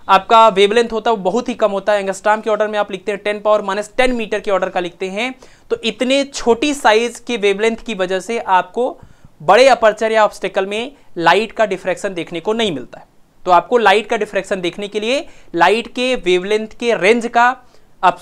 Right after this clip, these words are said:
ऑब्स्टिकल या अपर्चर लेना होगा, तब जाकर के आपको उसका डिफ्रैक्शन देखने को मिलेगा। तो बिल्कुल सेम कारण यहाँ पर भी है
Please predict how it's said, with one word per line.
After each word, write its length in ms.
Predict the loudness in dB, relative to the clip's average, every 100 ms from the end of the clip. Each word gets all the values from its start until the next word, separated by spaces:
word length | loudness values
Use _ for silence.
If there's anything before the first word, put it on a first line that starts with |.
| 0
ऑब्स्टिकल 500 | 0 2 -4 -2 0
या 100 | 0
अपर्चर 460 | 0 -4 -6 -6 -6
लेना 220 | -6 -6
होगा, 240 | -6 -6
तब 220 | -4 -6 -4
जाकर 240 | -6 -8
के 120 | -6
आपको 280 | -6 -4 -8
उसका 220 | -6 -6
डिफ्रैक्शन 440 | -8 -8 -10 -8 -12
देखने 240 | -10 -10
को 220 | -8 -10 -14 -14
मिलेगा। 340 | -12 -12 -14 -20 -20 -18 -4
तो 60 | -2
बिल्कुल 240 | -2 -4
सेम 340 | -2 0 0
कारण 280 | 4 4 4
यहाँ 200 | -2 -4
पर 140 | -6 -6
भी 160 | -6
है 240 | -6 -8